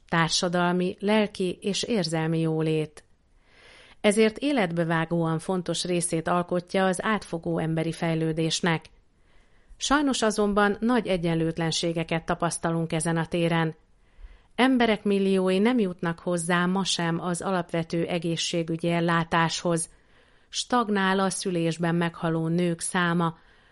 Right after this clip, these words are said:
az értelmi egészséghez kapcsolódó szenvedés formái pedig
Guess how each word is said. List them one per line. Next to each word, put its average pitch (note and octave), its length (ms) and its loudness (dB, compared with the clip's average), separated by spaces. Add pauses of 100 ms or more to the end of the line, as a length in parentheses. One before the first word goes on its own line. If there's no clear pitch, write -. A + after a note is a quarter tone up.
(180)
az E3 180 -2
értelmi G3+ 520 2
egészséghez F3 760 -2
kapcsolódó E3+ 680 0
szenvedés E3+ 640 0
formái F3 500 0
pedig E3+ 480 -2